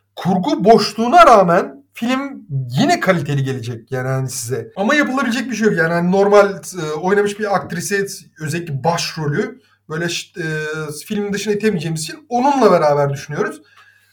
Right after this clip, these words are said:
E, normal k-, e, o entrikacı aile, e, gösterimini ve anlatısını, merkezini almaya çalışıyor.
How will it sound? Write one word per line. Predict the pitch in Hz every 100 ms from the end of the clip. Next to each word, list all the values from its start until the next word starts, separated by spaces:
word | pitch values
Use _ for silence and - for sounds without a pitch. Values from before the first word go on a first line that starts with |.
| _ _ _ 185
E, |
normal | 190 196 294 294 277
k-, | 277 208
e, | 208 214
o | 233 233
entrikacı | 226 220 254 - 247 220
aile, | - 220 220 214 233 233
e, | 226 226 226 202 196 190
gösterimini | 151 202 202 214 202 208 214 208 214 - 175
ve | 175 208
anlatısını, | 190 202 202 - 208 208 208 202 175
merkezini | 185 196 202 190 214
almaya | 185 165 147
çalışıyor. | 139 143 135 151 190 269